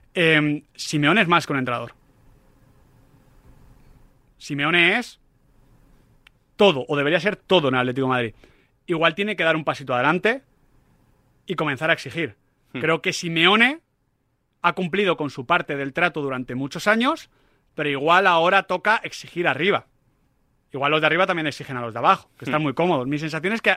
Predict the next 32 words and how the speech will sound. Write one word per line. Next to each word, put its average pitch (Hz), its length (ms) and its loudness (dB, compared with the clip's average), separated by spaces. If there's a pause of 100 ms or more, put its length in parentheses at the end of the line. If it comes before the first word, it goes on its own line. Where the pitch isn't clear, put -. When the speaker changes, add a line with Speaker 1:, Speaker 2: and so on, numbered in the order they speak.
Speaker 1:
ha 160 100 -2
llegado 214 280 0
un 214 60 -2
momento 208 300 -2
en 208 60 0
el 170 80 -2
que 170 60 -6
esa 180 100 -2
relación 196 280 0
es 196 60 -2
demasiado 180 380 0
cómoda 170 300 2
para 139 160 0
todas 135 160 2
las 123 100 -2
partes. 123 460 -6
Speaker 2:
Sí, 123 180 2 (180)
sí, 123 120 -2
sí. 110 100 -2 (720)
Speaker 1:
Y 175 1000 4
cuando 165 480 2
todo 233 220 6
es 226 80 4
demasiado 226 380 4
cómodo, 233 280 4
cuando 196 160 2
estás 214 220 -2
en 226 80 0
tu 226 100 0
zona 220 220 2
de 202 80 4
confort 214 540 2